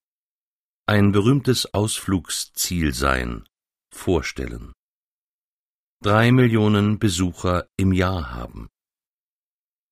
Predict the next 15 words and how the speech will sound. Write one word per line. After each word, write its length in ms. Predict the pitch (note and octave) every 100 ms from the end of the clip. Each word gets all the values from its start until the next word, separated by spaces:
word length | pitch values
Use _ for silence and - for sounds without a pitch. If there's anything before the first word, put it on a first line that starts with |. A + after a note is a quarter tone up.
| _
Vor 240 | - G#2
allem 460 | F#2 G#2 A#2 A2+ - -
bei 400 | F2+ F2 F2 - -
jungen 480 | G#2+ B2+ G#2 D2+
Menschen 580 | C#2 C2+ B1+ - B1 A#1+ -
sehr 320 | - D2+ D#2
beliebt 480 | B1 C2+ E2 F#2+ -
sein. 400 | - A#1+ A#1+ - - _ _ _ _ _ _ _ _ _ _ _ _ _
Eine 220 | G#2+ A2+
Stadt 420 | - B2 C3+ - -
auf 240 | G2 -
eine 280 | G2 F#2+ - -
interessante 920 | A2+ - F#2 F2+ - A2 A2+ - A2+ -
Art 520 | F#2+ F2 - - - - _ _
kennenlernen. 800 | - D2+ B1+ A#1 A1 A1+ A#1+